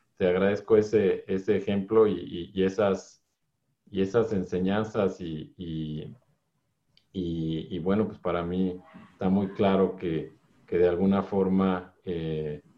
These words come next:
el, el, el tema de la, de la fortaleza interna y lo que platicas te, te ayudó a llevar las cosas en, en el momento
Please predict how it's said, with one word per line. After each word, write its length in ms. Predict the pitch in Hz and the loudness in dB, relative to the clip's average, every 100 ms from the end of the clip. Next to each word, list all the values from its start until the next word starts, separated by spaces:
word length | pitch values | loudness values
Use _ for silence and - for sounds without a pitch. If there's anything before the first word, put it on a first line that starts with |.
| _ _ _ | _ _ _
el, 340 | 92 82 82 - | -4 -4 -6 -10
el, 600 | - 85 80 78 78 - - | -6 -6 -6 -6 -10 -12 -12
el 160 | 85 - | -8 -2
tema 380 | 101 101 101 | 2 2 2
de 160 | 92 87 | 2 2
la, 320 | 80 78 76 | 0 -2 -4
de 120 | 92 87 | -4 -2
la 160 | 87 | -2
fortaleza 600 | - 90 90 92 98 95 | -2 -4 -2 0 2 0
interna 580 | 104 95 98 95 98 98 | 0 2 4 4 2 0
y 60 | 92 | 0
lo 160 | 90 | -2
que 100 | - | -4
platicas 720 | - 90 82 95 - 101 104 - _ _ _ _ | -6 -4 -4 -8 -4 -4 -4 -10 _ _ _ _
te, 380 | 92 87 87 - | -4 -2 -4 -4
te 120 | 92 | -4
ayudó 400 | 87 87 92 95 | -2 0 2 4
a 60 | 92 | 4
llevar 420 | 92 90 92 90 | 4 4 4 2
las 220 | 87 82 | 0 -2
cosas 640 | - 90 - 90 87 - - | -2 -2 0 0 0 -8 -12
en, 380 | 87 80 78 - | -8 -8 -10 -12
en 240 | 80 82 82 | -14 -10 -8
el 80 | |
momento 800 | 85 87 90 92 92 110 120 - | -6 -4 0 0 2 0 0 -4